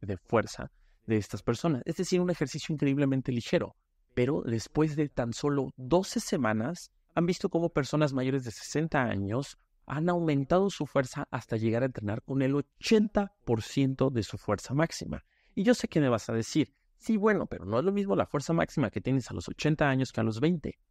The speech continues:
No, pero lo importante es que, de acuerdo a tu máximo, estés lo más cercano a él para poder estimular a tu músculo. Y aguas, esto no significa que hay que levantar pesas a la de ya y como sea.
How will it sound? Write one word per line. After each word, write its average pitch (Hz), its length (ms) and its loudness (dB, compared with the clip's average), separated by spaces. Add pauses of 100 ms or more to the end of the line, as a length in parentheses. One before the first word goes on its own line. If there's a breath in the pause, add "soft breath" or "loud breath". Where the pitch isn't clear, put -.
No, 123 380 2 (420)
pero 117 320 2 (120)
lo 92 140 -2
importante 127 720 2
es - 160 -4
que, 113 280 0 (260)
de 98 100 -2
acuerdo 131 340 -2
a 139 60 2
tu - 160 -4
máximo, 151 880 0 (340)
estés 135 400 -2
lo 160 140 2
más 160 240 2
cercano 156 500 0
a 135 140 0
él 135 120 -2
para 123 200 2
poder 113 260 -2
estimular 113 540 -2
a 110 60 2
tu 107 120 -6
músculo. 110 540 -4 (300)
Y 107 160 2
aguas, 131 500 2
esto 123 240 0
no 160 100 6
significa 156 400 0
que - 120 -2
hay 117 40 -4
que 127 100 0
levantar 107 400 0
pesas 113 460 -2
a 104 120 -2
la 90 140 -2
de 85 140 -2
ya 104 140 6
y 120 60 4
como 95 260 -8
sea. 139 380 -2